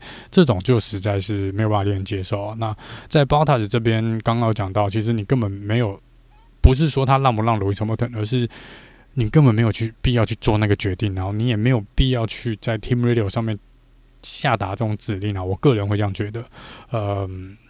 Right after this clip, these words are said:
对，但是就是每个车队的做法可能不太一样啦。好，那再来聊聊这个 Alfa Romeo。那 Alfa Romeo 是因为 Kimi Räikkönen 确诊嘛，所以是由 Kubica 出赛哦。那最后 Giovinazzi 跟 Kubica 都是跑在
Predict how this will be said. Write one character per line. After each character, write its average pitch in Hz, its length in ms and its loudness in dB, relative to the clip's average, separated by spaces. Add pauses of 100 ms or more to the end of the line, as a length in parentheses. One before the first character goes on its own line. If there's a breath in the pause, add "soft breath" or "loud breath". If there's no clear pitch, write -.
对， 104 300 -4 (140)
但 104 140 -4
是 98 360 -6 (1200)
就 120 140 0
是 113 80 0
每 101 100 -2
个 98 120 -6
车 113 120 0
队 113 140 2
的 98 80 0
做 107 160 0
法 107 340 -6
可 - 120 -6
能 95 280 -6
不 101 120 0
太 101 180 0
一 90 60 -6
样 98 200 -4
啦。 104 60 -16 (560 loud breath)
好， 104 300 -4
那 143 560 2
再 170 240 4
来 143 240 4
聊 135 260 4
聊 135 300 2
这 131 120 -6 (140)
个 123 580 2
Alfa 156 240 4
Romeo。 120 520 4
那 113 100 0
Alfa 147 260 2
Romeo 143 600 6
是 131 200 -2 (120)
因 127 80 2
为 131 100 2
Kimi 139 240 2
Räikkönen 120 460 4
确 123 280 2
诊 104 200 -2
嘛， 107 180 -8
所 117 140 2
以 - 20 4
是 113 120 2
由 107 120 4
Kubica 113 420 2
出 104 220 -2
赛 98 300 -2
哦。 98 120 -6
那 98 180 -4
最 117 160 0
后 110 200 2
Giovinazzi 120 480 0
跟 107 180 0
Kubica 104 380 0
都 107 220 -2
是 113 160 -2
跑 95 180 -2
在 110 180 0